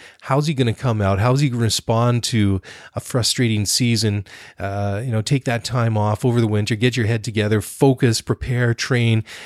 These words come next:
and get ready. And certainly, he's, he's done very, very well. And it,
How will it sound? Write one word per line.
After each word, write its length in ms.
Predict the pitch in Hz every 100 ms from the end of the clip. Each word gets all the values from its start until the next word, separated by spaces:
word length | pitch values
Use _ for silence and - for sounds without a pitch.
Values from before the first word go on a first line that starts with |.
| - -
and 140 | 107
get 180 | 104 101
ready. 340 | 107 104 107
And 160 | 98 98
certainly, 540 | - 107 110 101 98
he's, 280 | 90 113 101
he's 220 | 117 104
done 240 | 98 107 101
very, 340 | 104 113 113
very 260 | 104 101 95
well. 420 | 95 90 82 - - - -
And 420 | 104 101 101 110
it, 120 | 180